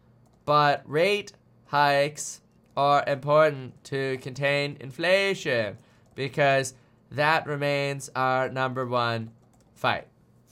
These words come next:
Uh, yeah. So in other words, they're gonna make this argument, my thesis,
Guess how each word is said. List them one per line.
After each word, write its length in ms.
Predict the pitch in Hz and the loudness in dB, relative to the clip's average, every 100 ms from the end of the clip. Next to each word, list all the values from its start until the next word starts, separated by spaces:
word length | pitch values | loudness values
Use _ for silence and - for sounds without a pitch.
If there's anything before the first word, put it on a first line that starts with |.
| _ _ _ _ _ _ - | _ _ _ _ _ _ 0
Uh, 680 | 143 143 139 135 135 135 - | 4 4 4 4 4 2 -2
yeah. 200 | 123 - _ _ _ _ _ - - _ _ _ _ | -4 -4 _ _ _ _ _ -20 -20 _ _ _ _
So 240 | - 175 185 | -2 4 6
in 80 | |
other 160 | 233 247 | 6 4
words, 260 | 156 143 - _ _ _ - - - | 2 0 -6 _ _ _ -20 -20 -8
they're 120 | 165 | -4
gonna 120 | 202 | -2
make 160 | 196 - | -2 -4
this 160 | 170 | -2
argument, 400 | 180 190 151 117 - _ - | 0 0 -2 -8 -12 _ -8
my 200 | 135 135 | -6 -6
thesis, 520 | 123 104 110 117 | -8 -12 -14 -18